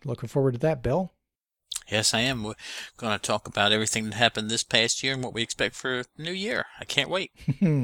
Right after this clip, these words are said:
Speaker 1: There we go.
Speaker 2: Until then, go to our website at going linux dot com for articles and show notes, as well as links to download and subscribe.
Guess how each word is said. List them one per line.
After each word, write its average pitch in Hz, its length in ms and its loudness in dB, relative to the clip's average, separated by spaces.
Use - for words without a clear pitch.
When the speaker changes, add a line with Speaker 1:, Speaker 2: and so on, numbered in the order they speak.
Speaker 1:
There 113 120 -6
we 117 100 -6
go. 214 240 -4
Speaker 2:
Until 147 580 4
then, 151 440 4
go 131 140 0
to - 160 -4
our 135 100 0
website 123 500 2
at - 240 -4
going 110 280 -4
linux 117 300 -2
dot - 180 -4
com 117 380 -8
for - 160 -10
articles 104 460 -4
and 175 80 -8
show - 200 -2
notes, 87 420 -4
as 107 200 0
well 120 200 0
as 98 320 0
links 104 320 -2
to - 80 -4
download 110 540 -2
and 107 120 -12
subscribe. - 680 -2